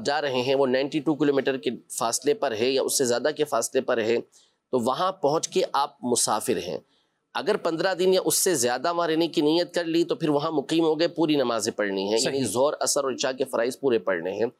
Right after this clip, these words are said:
Speaker 1: اور اگر آپ کا پندرہ دن سے کم وہاں رہنے کا ارادہ ہے تو پھر اس صورت میں آپ نے قصر ادا کرنی ہے۔ اب رہا میکے کا معاملہ عورت کا، تو عورت کی اگر شادی ہوتی ہے اور شادی کے بعد وہ دوسرے شہر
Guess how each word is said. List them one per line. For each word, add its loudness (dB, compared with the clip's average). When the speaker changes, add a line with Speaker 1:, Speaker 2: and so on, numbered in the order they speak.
Speaker 1:
اور 0
اگر 0
آپ -2
کا -2
پندرہ -2
دن 0
سے 0
کم -2
وہاں -2
رہنے 2
کا -2
ارادہ -2
ہے 0
تو -2
پھر -2
اس 0
صورت 0
میں 0
آپ -2
نے -2
قصر -2
ادا -2
کرنی -12
ہے۔ 0
اب 0
رہا 0
میکے 2
کا 0
معاملہ 2
عورت 2
کا، -2
تو 0
عورت 2
کی -4
اگر -2
شادی -2
ہوتی 0
ہے 2
اور -2
شادی -2
کے -2
بعد -2
وہ 0
دوسرے -4
شہر -2